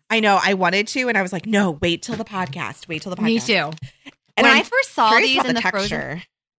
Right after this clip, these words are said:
Speaker 2: Yeah, I, when I first saw these in the frozen section, I thought they were literally just a box of Kind bars that they stuck in the frozen section. I didn't realize it was a new product until someone reached out to us and said, "Try the Kind bars." And I was like, "Oh,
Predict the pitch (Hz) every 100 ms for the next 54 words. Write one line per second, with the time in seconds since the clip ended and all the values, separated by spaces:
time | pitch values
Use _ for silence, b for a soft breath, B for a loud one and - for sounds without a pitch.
0 | _ _ _ - - 240 233 170 156 196
1 | 214 240 240 415 294 233 233 220 190 180
2 | 196 208 214 190 - 185 220 220 202 175
3 | 170 185 185 175 180 160 151 160 165 -
4 | 151 156 156 156 156 156 - 143 156 156
5 | 147 143 156 165 175 190 175 196 202 160
6 | 180 208 190 165 160 165 165 165 165 -
7 | 156 156 185 233 - 208 180 190 185 170
8 | 170 180 165 175 156 156 147 156 - 311
9 | 415 339 349 370 262 196 165 160 196 208
10 | 190 208 196 - 277 311 139